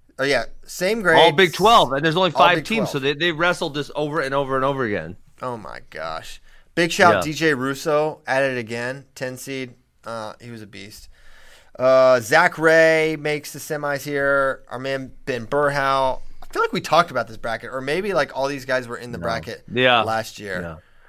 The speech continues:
Speaker 2: Yeah.
Speaker 1: Um,
Speaker 2: Hey, uh,
Speaker 1: wait, what's
Speaker 2: Bracky,
Speaker 1: this
Speaker 2: it
Speaker 1: new
Speaker 2: might be on
Speaker 1: countdown?
Speaker 2: Who's Brandon Williamson?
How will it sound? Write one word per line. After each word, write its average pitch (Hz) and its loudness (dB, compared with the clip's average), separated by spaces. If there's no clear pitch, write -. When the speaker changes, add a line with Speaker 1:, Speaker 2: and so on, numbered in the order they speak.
Speaker 2:
Yeah. 117 -4
Speaker 1:
Um, 123 4
Speaker 2:
Hey, 233 6
uh, 208 6
Speaker 1:
wait, 247 8
what's 269 6
Speaker 2:
Bracky, 247 4
Speaker 1:
this 381 4
Speaker 2:
it 196 2
Speaker 1:
new 190 2
Speaker 2:
might 233 6
be - 4
on 302 8
Speaker 1:
countdown? 135 4
Speaker 2:
Who's 403 6
Brandon 247 4
Williamson? 160 0